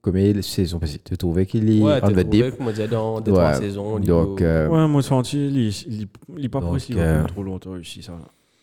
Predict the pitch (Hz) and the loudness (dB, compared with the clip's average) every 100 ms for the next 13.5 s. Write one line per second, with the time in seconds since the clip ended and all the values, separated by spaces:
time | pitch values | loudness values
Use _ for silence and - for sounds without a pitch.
0 | _ - 539 508 151 - - - 87 87 | _ -12 -8 -8 -8 -12 -16 -4 0 0
1 | - 85 82 80 - 107 - 104 87 - | 0 2 2 0 0 0 2 2 2 0
2 | 87 107 101 104 98 - 95 90 95 95 | -6 -6 -6 -4 -6 -4 0 2 2 2
3 | 92 85 82 82 82 82 80 - - 104 | 2 2 2 2 2 0 -6 -10 -16 -8
4 | 104 87 85 110 - 156 123 92 113 110 | 0 0 2 0 2 2 2 2 2 2
5 | 139 123 120 98 87 82 85 73 90 110 | 2 0 2 2 2 0 -4 -2 -2 0
6 | 107 - 92 87 92 87 80 82 82 85 | -2 0 -2 0 0 0 0 0 0 -2
7 | 87 85 85 87 76 73 80 71 71 69 | -2 -2 0 0 0 -2 -4 -4 -6 -6
8 | 76 82 85 80 71 - - - - 92 | -4 -2 -4 -4 -8 -10 -20 -20 -14 -10
9 | 73 - 104 90 80 82 85 82 80 76 | -10 -12 -12 -10 -10 -12 -12 -14 -12 -6
10 | 78 71 151 87 76 101 82 73 104 101 | -6 -4 0 0 0 0 -2 -4 -6 -8
11 | - 110 85 - 98 95 95 92 92 107 | -8 -6 -4 -2 -2 -2 -2 -2 -2 -4
12 | 113 107 104 107 98 98 98 110 87 107 | -6 -6 -6 -4 -4 -4 -6 -4 -4 -6
13 | - 95 95 90 95 | -10 -10 -6 -6 -6